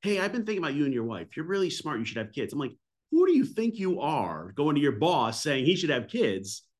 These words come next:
And you've been thinking about him overnight?" Like, that just sounds wrong. I mean,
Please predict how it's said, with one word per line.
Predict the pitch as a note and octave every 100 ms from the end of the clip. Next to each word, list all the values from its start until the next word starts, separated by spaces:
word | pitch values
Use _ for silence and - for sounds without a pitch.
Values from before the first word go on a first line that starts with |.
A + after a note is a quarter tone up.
| _
And | -
you've | D#3
been | D#3
thinking | A3+ G#3
about | D3 C#3+
him | C#3+
overnight?" | C#3+ D#3 D#3 -
Like, | G#3+ G#3+ -
that | A#3+
just | B3+ G#3
sounds | G#3+ E3+
wrong. | A3+ D#4 C#3
I |
mean, | D3+ F#3+ F#3